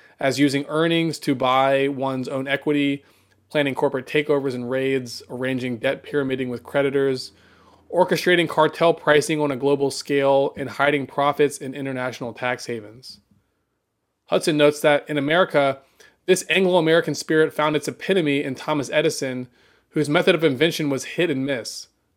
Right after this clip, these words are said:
coupled with a high degree of litigiousness to obtain patent and monopoly rights. In this manner, Britain and American merchant heroes were individualistic traders and political insiders, social Darwinists,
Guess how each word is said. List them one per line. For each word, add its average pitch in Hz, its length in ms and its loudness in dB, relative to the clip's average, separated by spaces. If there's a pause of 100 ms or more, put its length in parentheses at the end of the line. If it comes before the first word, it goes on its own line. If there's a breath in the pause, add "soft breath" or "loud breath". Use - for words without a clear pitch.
(120)
coupled 156 240 2
with 147 120 4
a 135 80 0
high 139 220 2
degree 151 320 2
of 143 140 2
litigiousness 139 1040 -4 (440 soft breath)
to 160 140 2
obtain 143 440 0
patent 170 520 -4
and 147 160 -6
monopoly 131 420 -4
rights. 110 520 -16 (1300)
In 127 100 -6
this 143 140 -2
manner, 139 420 0 (340 soft breath)
Britain 180 320 2
and 170 100 0
American 156 420 0
merchant 143 340 0
heroes 139 420 0
were 131 100 -4
individualistic 147 920 0
traders 160 500 0
and 147 120 -6
political 151 380 -2
insiders, 113 720 -10 (240)
social 147 380 2
Darwinists, 127 680 0